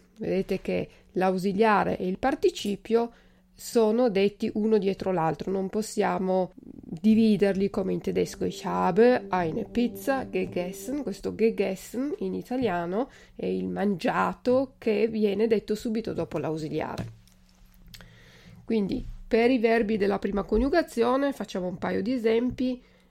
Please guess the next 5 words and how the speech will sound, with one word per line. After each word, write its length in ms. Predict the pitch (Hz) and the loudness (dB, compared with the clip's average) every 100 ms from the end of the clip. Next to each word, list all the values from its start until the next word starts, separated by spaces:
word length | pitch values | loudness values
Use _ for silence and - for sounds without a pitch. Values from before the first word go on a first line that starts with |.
| - | -10
mangiare, 1000 | 185 185 185 185 208 190 190 185 240 190 | -6 -4 -4 0 2 2 2 0 -4 -8
mar-, 400 | 165 170 180 180 - | -8 -8 -8 -10 -6
mangiato, 960 | 190 202 214 240 262 262 311 330 554 539 | -4 -2 0 2 2 0 -4 -2 -4 -4
lavorare, 960 | 190 202 185 196 185 185 180 180 214 - - | -2 -2 -2 -2 0 0 -2 -4 -8 -12 -14
lavorato, 1040 | 220 190 196 196 247 254 233 247 - 381 | -6 0 0 0 0 0 0 -2 -4 -6